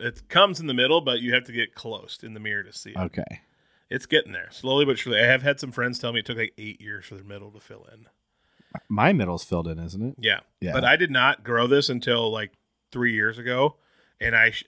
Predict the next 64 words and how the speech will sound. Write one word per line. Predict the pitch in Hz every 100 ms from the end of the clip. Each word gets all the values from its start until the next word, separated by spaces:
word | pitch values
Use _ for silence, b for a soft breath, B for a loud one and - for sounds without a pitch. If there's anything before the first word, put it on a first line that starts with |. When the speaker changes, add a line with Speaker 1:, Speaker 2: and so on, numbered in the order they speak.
| _ -
Speaker 1:
I | 120
go | 120
three | - 131
days | 131 131
max | 113 107 120 -
on |
the | 127
beard, | 113 110 113
then | 104
shave | - 107 107
it | 127
'cause | - 113
my | 104
beard | 107 104
does | 107 101
not | 110 -
look | 127
good. | - 107 107 _ _ _ _ _ -
Uh, | 113 107 -
facial | 135 139 147 123 117
hair | 120 120
in | 110
high | 117
school, | 120 120 110
Speaker 2:
Does | 110 120
Speaker 1:
never | 196
Speaker 2:
your, | 127
Speaker 1:
had | 123
any. | 98 104 101 -
Speaker 2:
does | 120
your | 165
beard | 226 160 156
not | 139 104
grow | 104
up | 104 104
on | 98
your | 85
cheeks? | - 87 - - - -
Speaker 1:
No. | 123 - - _ _
Speaker 2:
Oh, | 110 104
it's | -
a | 101
neared? | 95 95 117 131
Speaker 1:
Yeah, | 123 117
it | 123
just | 120 120
stops | - 127 117 -
down | 120 113
here. | 110 104
It's | -
Speaker 2:
Yeah, | 98
Speaker 1:
horrible. | 82 -
Speaker 2:
you | 101
can't, | 98 104 92 82
yeah, | - 85 78 - -
that's | 92
Speaker 1:
It's | -
Speaker 2:
a |
good | -
Speaker 1:
gotta | 131 139
Speaker 2:
call. |
Speaker 1:
come | 156 131
up | 110
here. | 120 113 120